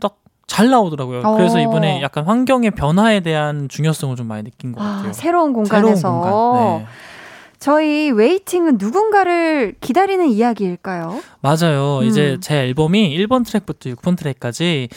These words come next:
Speaker 1: 이제 시간의 흐름에 따라서 사랑이 변화하는 과정을 좀 담은 곡인데
Speaker 2: 음.
Speaker 1: 그래서 사실 근데 이번 앨범에서의 육 번 트랙이 이제 웨이팅, 누군가 기다린다라는 뜻을 담고 있지만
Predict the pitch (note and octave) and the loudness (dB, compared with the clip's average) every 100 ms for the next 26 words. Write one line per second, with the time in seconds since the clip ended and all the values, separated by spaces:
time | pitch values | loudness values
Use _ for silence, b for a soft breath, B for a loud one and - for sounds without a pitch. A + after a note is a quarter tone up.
0 | B B - B2+ G3+ G#3 G3 E3+ A#3 A#3+ | B B -10 -8 -2 0 2 0 0 0
1 | G#3+ D#3+ C#3 B2+ F#3+ F#3+ F#3 - A#3 G#3+ | 0 -2 -4 -4 -6 -8 -10 -2 0 0
2 | F#3+ - C3+ E3+ G#3 F#3+ D#3+ - B2 C3+ | -2 -4 -2 0 2 0 -4 -6 -8 -6
3 | C3 B2 A#2 B2 C3 A#2+ A#2 A#2+ C3 G3+ | -6 -8 -8 -6 -4 -6 -8 -8 -2 0
4 | G3 A#3 A3+ G#3 G3+ F#3 F#3 E3 E3+ E3+ | 2 2 2 0 -2 -4 -4 0 2 0
5 | F3 A3 A3 F#3 D#3 D#3 G3+ F3 C#3 D#3+ | -2 -4 -4 -4 -2 0 0 2 0 0
6 | F3+ E3+ E3 D3 C3+ D3 C#3 - G3+ F#3+ | 0 0 0 -2 -4 -8 -6 0 0 0
7 | E3+ C3 A#2+ C3 E3+ - E3 C#3 C3 D#3 | -4 -4 -4 -2 -4 -4 -4 -4 -6 -4
8 | D3+ - D3 F3+ G3 F#3 D#3 C#3+ C3+ D#3 | -6 -6 0 2 2 2 0 0 -4 -6
9 | C#3+ - C3 - C3 A#2 - D#3+ B3 | -8 -6 -6 -4 -6 -6 -4 0 0